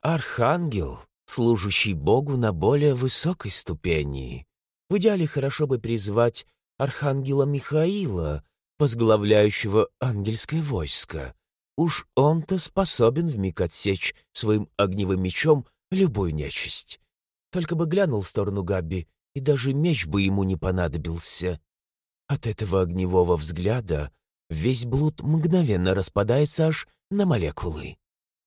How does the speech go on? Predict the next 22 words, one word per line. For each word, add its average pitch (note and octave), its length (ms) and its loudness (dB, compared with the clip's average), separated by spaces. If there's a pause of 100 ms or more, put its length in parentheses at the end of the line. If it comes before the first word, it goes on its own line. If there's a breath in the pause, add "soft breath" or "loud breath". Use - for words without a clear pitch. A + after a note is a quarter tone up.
(360)
Отлично F#3+ 540 -2
подошел D#3+ 560 0
бы D3 240 -2 (100)
и F3 240 -2
архангел B2+ 680 0
Милослав, C3+ 960 2 (480)
наисильнейший A2+ 760 0
князь G#2 320 -2
небесного G#2 540 -2
воинства F#2+ 720 -2 (220 soft breath)
и C#3+ 60 -4
герой B2+ 420 0
армии A#2 380 0
Созидания, E2 1120 -4 (360)
тот G3 140 -2
самый, G#2+ 440 2
что A2 340 2
провозгласил A2+ 760 0
седьмую A2 440 0
мудрость A2+ 420 -2
небес. G#2+ 580 -2 (760)
Однако, B2 1120 0